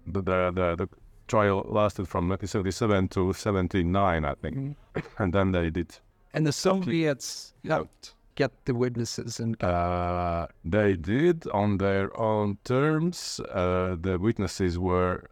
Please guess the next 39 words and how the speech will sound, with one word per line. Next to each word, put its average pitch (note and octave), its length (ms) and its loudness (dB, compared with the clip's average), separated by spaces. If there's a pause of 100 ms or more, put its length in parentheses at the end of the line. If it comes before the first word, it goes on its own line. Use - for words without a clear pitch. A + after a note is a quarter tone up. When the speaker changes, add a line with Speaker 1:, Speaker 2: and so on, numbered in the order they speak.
Speaker 1:
uh, F#2 40 -2
interrogated F#2+ 840 0
in E2 280 0
kind F2 260 -2
of, - 220 -8 (280)
some G#2 260 0
of F#2+ 80 0
them G2+ 180 2
spoke G#2+ 400 -2
in G2+ 80 0
Latvian, A#2+ 580 0
some G2+ 260 0
of F#2+ 60 0
them G2+ 160 2
spoke G2+ 420 -2
in F#2+ 360 -2
Russian. F#2 760 -2 (320)
Then, F#2 320 0 (280)
like, E2 360 -2 (220)
Latvians F#2+ 680 2
were F2 160 2
translated F#2+ 540 -2
into G2+ 240 0
Russian, A2 640 0
and F#2 140 -2
then G2 160 2
from G2+ 220 0
Russian G2+ 480 0
to F#2+ 160 -4
German. F#2 560 0
Speaker 2:
Mm-hmm. C#3 460 -2
Speaker 1:
So F2+ 140 -2
it F2 120 -4
was F2+ 140 0
a F2+ 120 0 (160)
bit F#2 180 0
of, F2+ 100 2 (120)
like, E2+ 120 0
this F2 300 -4